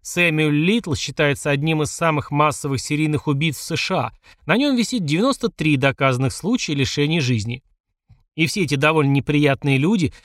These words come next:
даже если сложить все их жертвы, подчистую проиграют герою нашего сегодняшнего видео.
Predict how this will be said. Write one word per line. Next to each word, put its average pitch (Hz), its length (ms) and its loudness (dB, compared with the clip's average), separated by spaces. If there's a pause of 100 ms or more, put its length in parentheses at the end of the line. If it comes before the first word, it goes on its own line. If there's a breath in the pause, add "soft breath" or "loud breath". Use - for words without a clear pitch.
(140 soft breath)
даже 147 260 2
если 147 160 -4
сложить 147 420 0
все 165 280 0
их 117 100 0
жертвы, 147 380 0
подчистую 233 760 -2
проиграют 147 560 2
герою 143 380 2
нашего 165 320 -2
сегодняшнего 151 600 0
видео. 240 440 0